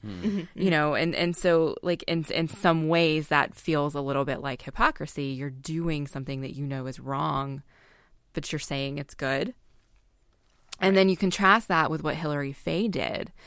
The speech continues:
Speaker 3: um, you know, it's easy to look at her and dismiss her just as a mean girl who is doing all of these mean things just to be mean, but they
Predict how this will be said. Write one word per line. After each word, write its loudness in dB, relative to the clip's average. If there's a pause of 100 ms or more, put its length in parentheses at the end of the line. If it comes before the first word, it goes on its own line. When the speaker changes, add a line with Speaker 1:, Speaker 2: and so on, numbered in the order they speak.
(440)
Speaker 3:
um, 0 (680)
you 6
know, 8
it's 2
easy 2
to 6
look 0
at -2
her 2
and -2
dismiss -6
her -4
just -8
as -8
a -4
mean -2
girl -2 (480)
who 4
is -4
doing -4 (360)
all 6
of 0
these -2
mean -2
things -4
just -6
to -6
be -4
mean, 0
but -4
they 4